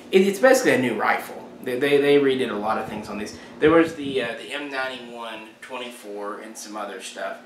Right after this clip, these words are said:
But this was the first concerted effort where they were gonna make thousands of them. They were gonna re-equip the entire military. They had some great ideas, they thought,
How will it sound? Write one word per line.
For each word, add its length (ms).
But 80
this 220
was 100
the 80
first 360
concerted 880
effort 600
where 140
they 100
were 120
gonna 260
make 240
thousands 480
of 120
them. 140
They 120
were 100
gonna 280
re-equip 520
the 100
entire 420
military. 580
They 100
had 180
some 220
great 340
ideas, 680
they 140
thought, 500